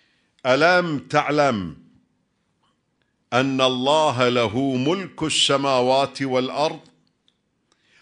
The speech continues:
وما لكم من دون الله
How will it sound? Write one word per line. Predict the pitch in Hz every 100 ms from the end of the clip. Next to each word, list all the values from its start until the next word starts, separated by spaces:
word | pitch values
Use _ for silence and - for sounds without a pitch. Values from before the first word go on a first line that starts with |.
| _
وما | 104 120 135 160 202 202 196
لكم | 180 - - 165 160
من | 151 147 143 135
دون | 139 139
الله | 131 120 123 143 165 180